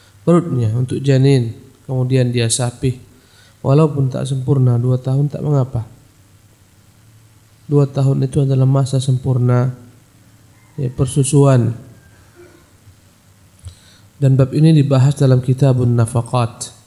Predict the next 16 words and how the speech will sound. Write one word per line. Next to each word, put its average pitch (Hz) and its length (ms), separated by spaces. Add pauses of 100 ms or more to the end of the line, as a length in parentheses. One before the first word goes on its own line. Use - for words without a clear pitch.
(540)
karena 131 160
sesungguhnya, 123 800 (800)
ya, 139 320
wajib 143 480
bagi 143 480 (640)
sang 135 320
ibu 127 320
itu 147 320
menyusukan 139 640
anaknya, 139 640 (640)
karena 135 160
anak 143 400
tak - 80
menerima 135 320
makanan 131 400
lain 139 160